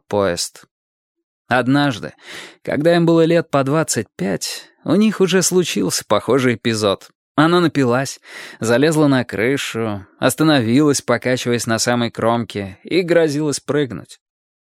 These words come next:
Наверное, он должен был бы сказать спасибо агентству «Временное решение».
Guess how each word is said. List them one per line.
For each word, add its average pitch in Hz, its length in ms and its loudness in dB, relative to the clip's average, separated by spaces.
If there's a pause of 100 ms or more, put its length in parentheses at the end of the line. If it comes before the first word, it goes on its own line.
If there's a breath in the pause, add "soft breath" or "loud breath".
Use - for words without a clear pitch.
(120)
Наверное, 127 440 4
он 131 100 2
должен 131 320 2
был 131 120 4
бы 123 120 0
сказать 127 360 0
спасибо 131 640 0
агентству 113 460 -2
«Временное 110 440 0
решение». 104 520 -6